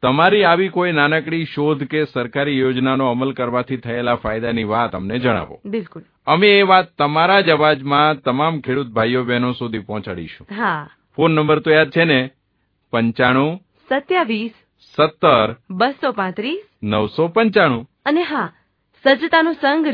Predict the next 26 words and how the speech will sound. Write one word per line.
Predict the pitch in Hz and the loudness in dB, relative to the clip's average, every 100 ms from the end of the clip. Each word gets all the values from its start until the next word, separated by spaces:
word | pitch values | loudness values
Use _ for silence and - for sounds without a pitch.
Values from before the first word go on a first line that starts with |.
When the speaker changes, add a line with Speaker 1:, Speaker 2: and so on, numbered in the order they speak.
| 196 | 2
Speaker 2:
લાવે | 208 220 311 | 2 2 -2
ખેતીમાં | 269 262 254 247 | -6 -2 0 2
રંગ | 254 269 | 0 -2
શ્રોતા | - 220 220 233 | -2 0 0 0
મંડળ | 226 220 214 | 0 0 0
બનાવવાના | 202 196 180 196 190 | 0 0 0 -2 -2
ફોર્મ | - 214 262 302 - _ - | -2 -2 0 -4 -8 _ -2
નિયમિત | 233 277 311 320 | 2 4 4 2
શ્રોતા | 269 240 240 | 0 0 0
મિત્રોને | 233 220 247 240 | -2 -2 -2 0
તો | 254 | -2
ટપાલ | 262 196 202 214 | -2 0 2 0
દ્વારા | 185 202 247 | 2 2 2
રવાના | 214 214 247 226 | 2 4 4 4
પણ | 190 190 | 0 -4
કરી | 196 185 | -4 -4
દેવાયા | 175 160 156 | -4 -4 -8
છે. | - | -6
Speaker 1:
હમ. | 113 147 170 160 127 101 85 82 | -2 0 2 2 0 -2 -6 -4
Speaker 2:
એ | 254 | -2
મળી | 247 202 214 | 0 0 0
જાય | 262 247 294 311 _ - | 0 -2 -2 -6 _ -4
એટલે | 214 247 | -2 -2
પૂરી | 233 254 294 330 | -4 -4 0 0
વિગતો, | 233 202 190 185 156 - _ - | -2 -2 -2 -2 -6 -10 _ -2
મંડળના | 240 269 311 311 262 269 | 0 2 0 0 -2 -4